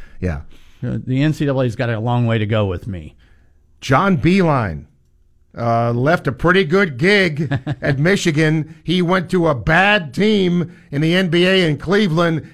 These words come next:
Speaker 1: and it's a bad situation. He may not be coaching Cleveland anymore. What's his future?
Speaker 2: Uh, if he wants to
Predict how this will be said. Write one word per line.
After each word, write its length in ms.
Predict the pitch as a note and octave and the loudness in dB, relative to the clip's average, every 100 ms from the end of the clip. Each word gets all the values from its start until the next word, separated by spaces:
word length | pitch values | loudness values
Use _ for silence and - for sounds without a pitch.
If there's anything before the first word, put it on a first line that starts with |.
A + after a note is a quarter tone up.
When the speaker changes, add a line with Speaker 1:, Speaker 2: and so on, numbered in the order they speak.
| - | -10
Speaker 1:
and 140 | E3 F3+ | -4 -4
it's 160 | - | 0
a 120 | F#3 | 0
bad 540 | D3+ G#2+ F3 G3 G#3+ G3 | 0 2 2 4 2 -2
situation. 640 | G3+ D3 F#3 G3+ G3+ F#3 | -6 -2 0 0 0 -2
He 80 | F#3+ | -2
may 80 | A3 | 0
not 160 | G#3 G#3 | 0 0
be 120 | G#3+ | -4
coaching 840 | - - C4 D#4+ D4+ C4+ F#3 A#2 - | -4 0 0 0 -2 -2 -2 -6 -10
Cleveland 380 | D#3 E3+ C#3+ C#3+ | -4 -2 0 -2
anymore. 380 | C#3 C#3 C3 B2+ | 0 -2 -4 -4
What's 260 | G3 - | -4 -2
his 240 | A3 D#4+ A3 | -2 -2 -4
future? 520 | F3 D3 A#2+ G2+ D#2 - _ _ _ _ - | -2 -2 -4 -10 -14 -20 _ _ _ _ -4
Speaker 2:
Uh, 260 | D#3+ E3+ | -2 0
if 160 | E3 D#3+ | -2 0
he 80 | E3 | 0
wants 300 | D#3 G#3+ - | 0 -2 -4
to 220 | G#3 | -8